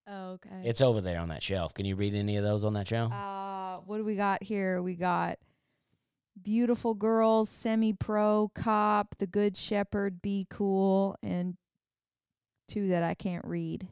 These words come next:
Speaker 2: Oh, that's, it's one of those.
Speaker 1: Mm, all right, just a second.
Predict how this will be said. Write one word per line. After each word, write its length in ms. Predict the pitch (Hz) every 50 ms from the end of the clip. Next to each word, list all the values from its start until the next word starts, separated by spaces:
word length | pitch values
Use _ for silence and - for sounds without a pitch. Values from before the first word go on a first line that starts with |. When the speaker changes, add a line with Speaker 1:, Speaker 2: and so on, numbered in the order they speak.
| - -
Speaker 2:
Oh, 220 | 80 80 76 78
that's, 240 | 80 82 82 - - -
it's 140 | 95 95 -
one 140 | 95 87 82
of 80 | 82
those. 380 | 85 85 80 78 78 78 78 - -
Speaker 1:
Mm, 300 | 180 180 170 175 175 185 190 214 -
all 60 | 185
right, 180 | 185 165 - - _ _
just 180 | 160 165 - -
a 60 | -
second. 260 | - - - - -